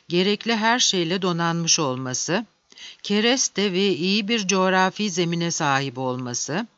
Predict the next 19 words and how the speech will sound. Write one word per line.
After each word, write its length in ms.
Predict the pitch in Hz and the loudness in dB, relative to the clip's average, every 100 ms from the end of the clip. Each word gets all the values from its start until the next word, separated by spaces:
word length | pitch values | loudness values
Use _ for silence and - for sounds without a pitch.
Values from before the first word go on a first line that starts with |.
| _ _ - - - | _ _ -20 -18 -2
aynı 340 | 185 233 269 | 2 2 0
zamanda 580 | 208 185 165 165 160 220 | -2 -2 0 -2 -2 -2
bir 140 | 220 220 | -2 -2
sınır 400 | - 196 208 214 | -2 -2 0 -2
üzerinde 580 | 165 160 143 143 143 | -2 -2 -2 -2 -4
bulunması 800 | 139 139 139 135 127 - 147 233 - _ - - - | -4 -6 -6 -4 -2 -2 -2 -4 -6 _ -20 -20 -8
ve 120 | 175 - | -4 0
askeri 600 | 180 180 - 214 254 233 | 0 0 -2 -2 0 -2
açıdan 560 | - 151 156 180 190 | -2 -2 0 0 0
büyük 260 | 185 240 202 | -2 -2 -2
önemi 400 | 175 170 180 190 | 0 0 -2 0
dolayısıyla 960 | 170 165 165 151 185 180 139 131 214 - - _ - | 0 2 0 -2 -2 -2 -2 -2 -4 -6 -20 _ -4
Essex, 680 | 214 - 156 190 - - - _ - - 165 | -2 0 -2 -2 -4 -8 -10 _ -20 -18 -6
burada 540 | 220 240 180 208 208 | -2 -2 0 0 0
bir 180 | 208 233 | -2 -4
korporatif 920 | - 202 190 - 202 196 - 233 - | -2 2 2 0 -2 -2 -4 -8 -4
kent 320 | 185 165 151 | 0 0 0
kurma 380 | - 170 160 156 | -4 -2 0 0
niyetindeydi. 1000 | 147 139 139 - 139 135 139 135 131 | 0 -2 -4 -4 -6 -2 -2 -2 -4